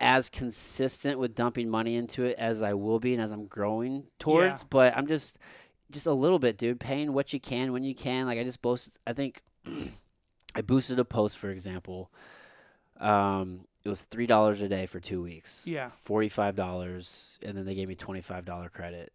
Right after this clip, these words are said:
Speaker 2: Yeah.
Speaker 1: Twenty bucks for two weeks.
Speaker 2: On Facebook?
Speaker 1: N-, Instagram.
Speaker 2: Instagram,
Speaker 1: Instagram.
Speaker 2: okay.
Speaker 1: And then I, I'll
Speaker 2: That's
Speaker 1: boast,
Speaker 2: not too
Speaker 1: I, I'll
Speaker 2: bad.
Speaker 1: bo-, that's just one post. I'll p-, yeah,
Speaker 2: Yeah.
Speaker 1: I'll, I'll boost post on Instagram or on Facebook too. So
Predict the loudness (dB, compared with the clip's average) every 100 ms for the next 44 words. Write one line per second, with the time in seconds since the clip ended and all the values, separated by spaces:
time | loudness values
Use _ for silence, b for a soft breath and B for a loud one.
0 | _ -6 -6 -6 -4 -2 -2 -4 -8 -14
1 | -12 -10 -8 -10 -10 -6 -2 -2 -4 -4
2 | -6 -8 _ -10 -2 -2 -2 -2 -4 -4
3 | -6 -6 -4 -4 -6 -6 -4 -4 -2 -2
4 | -2 -4 -4 -4 0 0 0 4 4 6
5 | 4 6 6 4 6 6 8 6 4 0
6 | 2 2 2 0 0 4 4 4 2 2
7 | 4 6 8 6 6 4 4 -2 2 2
8 | 2 0 -2 -2 -2 -2 -2 0 0 2
9 | 0 0 -6 -2 -4 0 0